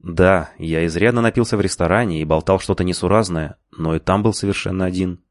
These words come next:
Я решил больше не выпивать за ужином. Мне так захотелось стать правильным, что я даже заказал здоровую еду,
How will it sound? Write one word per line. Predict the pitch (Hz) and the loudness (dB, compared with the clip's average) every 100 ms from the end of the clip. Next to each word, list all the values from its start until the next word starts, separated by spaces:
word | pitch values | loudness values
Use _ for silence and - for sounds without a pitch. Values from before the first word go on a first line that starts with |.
| _ _ _ _ _ _ 87 | _ _ _ _ _ _ -4
Я | 85 104 | 2 4
решил | 131 - 120 | 4 2 2
больше | 113 110 110 | 2 2 0
не | 104 | 2
выпивать | 107 110 95 | 2 2 2
за | 78 80 | 2 -2
ужином. | 78 78 76 73 _ - | -2 -4 -6 -8 _ -4
Мне | 87 90 | -2 2
так | 117 | 0
захотелось | 104 101 104 104 98 | 0 0 0 0 0
стать | 95 - | -2 -2
правильным, | - 113 127 80 78 | 0 0 -2 -4 -4
что | 82 | -2
я | 82 | 0
даже | 90 95 92 | 2 2 2
заказал | 92 85 92 | 0 2 2
здоровую | 104 87 85 85 87 | 4 4 4 4 2
еду, | 98 107 82 | 2 2 0